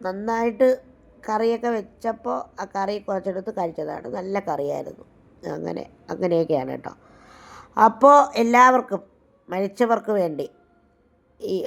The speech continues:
അവരുടെ ഉറ്റവർക്ക് വേണ്ടിയൊക്കെ നമുക്ക് പ്രാർത്ഥിക്കാം, അല്ലാതെ ഒന്നും ചെയ്യാൻ പറ്റില്ല.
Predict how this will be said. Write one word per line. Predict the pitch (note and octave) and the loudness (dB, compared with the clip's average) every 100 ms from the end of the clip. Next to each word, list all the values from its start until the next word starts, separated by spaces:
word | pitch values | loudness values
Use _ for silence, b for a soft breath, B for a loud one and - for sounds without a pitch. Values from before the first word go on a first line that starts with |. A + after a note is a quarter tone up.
| - | -4
അവരുടെ | G3 G#3+ A3+ G#3 | -2 -2 0 -2
ഉറ്റവർക്ക് | - A#3 A3+ G3+ | 0 0 0 0
വേണ്ടിയൊക്കെ | F#3 F3 F3 G3 F3+ | -2 -2 -4 -4 -6
നമുക്ക് | F3 G3 F#3+ | -8 -8 -2
പ്രാർത്ഥിക്കാം, | E3+ E3 F3 G#3 F3+ E3 - - | 0 0 -2 -4 -2 -4 -6 -10
അല്ലാതെ | F#3 G3+ G#3 | -6 -4 -4
ഒന്നും | G3+ G#3 | -6 -6
ചെയ്യാൻ | F#3+ F#3+ | -6 -4
പറ്റില്ല. | F#3 F3 | -8 -8